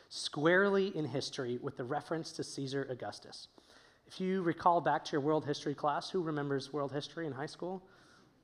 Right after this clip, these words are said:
Not many takers, okay? Um, if you recall back to that, Caesar Augustus, he was known as Octavian,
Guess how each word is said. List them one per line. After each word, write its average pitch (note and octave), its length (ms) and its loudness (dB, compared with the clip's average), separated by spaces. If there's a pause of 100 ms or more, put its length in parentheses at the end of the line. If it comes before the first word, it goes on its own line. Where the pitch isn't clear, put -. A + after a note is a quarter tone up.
(200)
Not A#2 160 -6
many G#2+ 140 -10
takers, F3 460 -6
okay? F#3 220 2 (260)
Um, F3+ 300 8
if D#3 100 -4
you F#3+ 100 2
recall G#3+ 400 6
back F#3 220 4
to F3 80 -2
that, D3+ 160 4
Caesar B3 520 2
Augustus, D3 800 -2 (260)
he G#3+ 220 0
was G#3 220 2
known D3+ 340 2
as C3+ 240 -2
Octavian, C3 840 -2